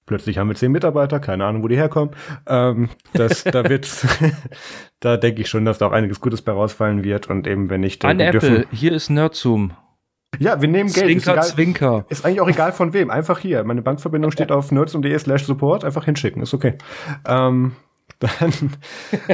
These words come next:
Speaker 1: äh, ist, sind wir schon beim Feedback? Nein.
Speaker 2: Nein, wir sind
Speaker 1: Ähm.
Speaker 2: noch nicht beim Feedback. Wir wollten noch,
Speaker 1: <laughs>
Speaker 2: äh, eventuell ein bisschen über, äh, Apple
Speaker 1: T V.
Speaker 2: T V Plus reden.
Speaker 1: Stimmt.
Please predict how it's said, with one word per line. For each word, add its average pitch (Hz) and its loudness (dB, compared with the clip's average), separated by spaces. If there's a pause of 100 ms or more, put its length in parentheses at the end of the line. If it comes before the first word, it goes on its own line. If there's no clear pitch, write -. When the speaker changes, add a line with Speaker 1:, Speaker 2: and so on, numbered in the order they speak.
(140)
Speaker 1:
äh, 131 2
ist, - -12 (460)
sind 113 -6
wir 135 0
schon 143 2
beim 127 6
Feedback? 175 -2
Nein. 98 2 (280)
Speaker 2:
Nein, 147 0
wir 135 4
sind 135 4
Speaker 1:
Ähm. 165 6
Speaker 2:
noch 165 6
nicht 160 0
beim 151 0
Feedback. 143 -2
Wir 131 6
wollten 143 4
noch, 143 2
Speaker 1:
<laughs> 135 2
Speaker 2:
äh, 123 2
eventuell 143 0
ein 127 0
bisschen 143 -2
über, 120 2
äh, 113 0 (100)
Apple - -2
Speaker 1:
T 120 -2
V. 107 0
Speaker 2:
T 113 2
V - -14
Plus 143 0
reden. 123 0 (160)
Speaker 1:
Stimmt. - 2